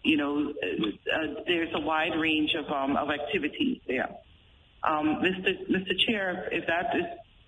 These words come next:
if that is satisfying to the member, then I just note through that intervention that there is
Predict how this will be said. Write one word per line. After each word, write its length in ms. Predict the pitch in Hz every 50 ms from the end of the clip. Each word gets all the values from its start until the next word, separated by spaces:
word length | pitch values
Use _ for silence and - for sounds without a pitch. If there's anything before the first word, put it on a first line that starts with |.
| - - - -
if 160 | - 175 160 -
that 180 | 170 175 175 175
is 60 | 175 170 - - - - - - - - - -
satisfying 640 | - 208 185 180 175 - - 190 175 165 165 165 165 147 - - - -
to 40 |
the 120 | 160 165 156
member, 480 | 160 170 175 175 175 - - - - - - - - - - - - - -
then 340 | - 175 165 156 156 160 -
I 140 | - 156 165
just 540 | 175 185 185 190 185 190 190 - - - -
note 420 | 294 320 330 370 - 302 247 - - - - - - - - - - -
through 180 | - 233 220 214
that 200 | 175 160 156 160
intervention 640 | 156 156 156 160 151 147 143 143 139 - 160 156
that 160 | 156 151 135
there 180 | 151 151 147 147
is 160 | 156 156 151